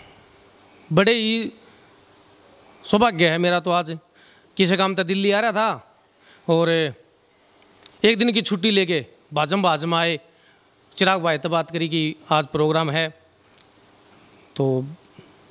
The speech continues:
कुछ रचनाएं लिखी थी दो हज़ार अठारह में, दो हज़ार अठारह में लिखी थी।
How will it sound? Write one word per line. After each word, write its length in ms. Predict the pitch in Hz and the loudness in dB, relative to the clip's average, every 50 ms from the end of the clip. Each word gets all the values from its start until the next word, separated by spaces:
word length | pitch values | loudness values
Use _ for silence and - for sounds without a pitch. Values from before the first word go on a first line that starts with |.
| _ _ _ _ - - - - - - - - - | _ _ _ _ -20 -20 -20 -20 -20 -20 -20 -2 -2
कुछ 160 | 226 208 175 | 0 2 2
रचनाएं 340 | 196 196 - 214 220 233 233 | 0 0 0 0 0 0 2
लिखी 280 | 226 220 190 156 240 240 | 0 -2 -2 -2 -2 -2
थी 120 | 220 220 | -2 -2
दो 180 | 175 196 226 226 | 0 0 0 0
हज़ार 200 | 208 202 190 196 | 0 0 0 -2
अठारह 300 | 180 - 165 180 180 175 | -2 -4 -4 -4 -2 -2
में, 140 | 170 143 110 - _ - _ _ _ _ _ _ _ - _ _ _ _ _ _ _ _ _ - - _ _ _ _ _ _ - | -4 -6 -8 -12 _ -20 _ _ _ _ _ _ _ -20 _ _ _ _ _ _ _ _ _ -20 -20 _ _ _ _ _ _ -8
दो 160 | - 151 202 220 | 0 2 2 4
हज़ार 140 | 220 214 | 4 2
अठारह 260 | 208 175 180 220 240 240 | 2 2 0 0 0 0
में 100 | 240 226 | -2 -4
लिखी 220 | 190 156 185 220 | -4 -4 -4 -4
थी। 100 | 165 180 | -2 -4